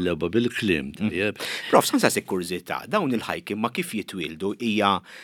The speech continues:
Speaker 2: tesperjenza berqa, għax kien hemm min qal, per eżempju, em, hija kwistjoni ta' muża, ti-,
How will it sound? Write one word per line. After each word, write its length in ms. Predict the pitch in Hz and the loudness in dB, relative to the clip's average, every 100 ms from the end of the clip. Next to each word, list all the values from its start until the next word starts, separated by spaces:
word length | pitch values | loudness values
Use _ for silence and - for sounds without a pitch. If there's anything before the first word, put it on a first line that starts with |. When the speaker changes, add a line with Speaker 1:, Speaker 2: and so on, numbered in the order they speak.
| - _ | -20 _
Speaker 2:
tesperjenza 720 | - 127 - 117 113 107 110 | 4 6 8 6 6 6 2
berqa, 640 | 95 92 - - 127 113 85 | 4 2 2 6 6 6 4
għax 100 | - | 2
kien 100 | 123 | 4
hemm 140 | 120 113 | 6 8
min 140 | 110 | 6
qal, 280 | - 117 110 | 6 4 4
per 120 | 110 | 6
eżempju, 720 | 101 98 120 101 110 113 113 113 - - - - | 4 4 4 2 2 4 4 2 -6 -18 -20 -6
em, 560 | 104 104 104 104 104 | 0 2 2 2 0
hija 540 | 107 95 - - 131 123 | 0 -2 -6 -2 -2 -2
kwistjoni 400 | 113 - 113 113 | -2 2 4 4
ta' 140 | 117 | 6
muża, 360 | 143 135 107 - | 8 8 6 -2
ti-, 100 | 95 | -4